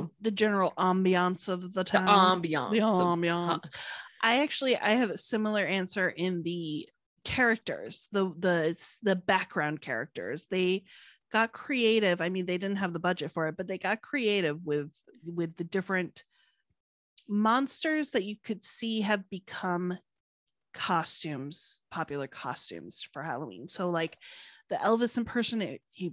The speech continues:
Speaker 1: he couldn't be labeled
Speaker 2: The
Speaker 1: an Elvis impersonator, but the Elvis <laughs> impersonator or the
Speaker 2: It was an Elvis
Speaker 1: werewolf
Speaker 2: zombie, I think.
Speaker 1: or,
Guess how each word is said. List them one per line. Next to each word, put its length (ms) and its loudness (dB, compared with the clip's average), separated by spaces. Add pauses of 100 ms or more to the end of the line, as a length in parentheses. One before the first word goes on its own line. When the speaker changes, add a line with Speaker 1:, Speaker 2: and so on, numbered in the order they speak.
(140)
Speaker 1:
he 160 -8
couldn't 240 -2
be 120 -6
labeled 340 4
Speaker 2:
The 60 6
Speaker 1:
an 100 6
Elvis 320 0
impersonator, 500 2
but 220 6
the 100 6
Elvis 340 6
<laughs> 20 0
impersonator 800 4
or 440 0 (400)
the 360 6
Speaker 2:
It 40 10
was 120 8
an 80 8
Elvis 240 8
Speaker 1:
werewolf 220 6
Speaker 2:
zombie, 340 8
I 80 4
think. 280 0
Speaker 1:
or, 240 -4